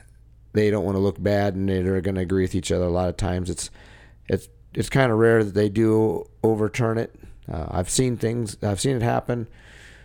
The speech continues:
Um, you know, it's happened for us a time or two, but pretty rare. Um, especially in state finals like that and in overtime. Uh, yeah, if it was regular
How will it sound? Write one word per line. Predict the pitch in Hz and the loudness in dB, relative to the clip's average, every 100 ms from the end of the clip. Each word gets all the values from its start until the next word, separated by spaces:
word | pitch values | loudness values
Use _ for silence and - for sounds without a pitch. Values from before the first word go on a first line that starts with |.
| - - | -20 -8
Um, | 98 82 80 76 - 95 - - | -4 -2 -2 -6 -8 -14 -10 -4
you | |
know, | 95 | -2
it's | 95 | 0
happened | 110 104 98 92 95 - - - - - | 0 -2 -4 -6 -8 -14 -20 -20 -20 0
for | - 151 120 | 4 6 6
us | 120 - | 2 -2
a | |
time | - 120 117 | -2 0 0
or | 113 | -2
two, | - 120 120 117 | -2 0 2 0
but | - - - - - - | -2 -8 -10 -20 -20 -2
pretty | 123 113 | 0 2
rare. | 98 78 76 95 - - - - - - | 2 0 -2 -8 -16 -20 -20 -20 -20 -10
Um, | 85 82 85 90 - - - - - - - 117 | -6 -4 -6 -10 -18 -20 -20 -20 -20 -18 -4 0
especially | 151 135 117 | 2 2 0
in | 101 | -2
state | 104 92 | -2 0
finals | 101 90 82 92 - | -2 -2 -2 -4 -4
like | 92 92 | -4 -2
that | 98 95 | 0 0
and | 76 | -2
in | 92 | -2
overtime. | 95 87 87 90 82 - - - - - - - | 0 -2 -4 -6 -6 -10 -16 -20 -20 -20 -20 -12
Uh, | 90 85 90 98 - | -8 -6 -6 -10 -2
yeah, | 127 120 | 0 2
if | |
it | 110 | 0
was | 107 | -2
regular | 110 113 127 120 110 | 0 2 2 2 0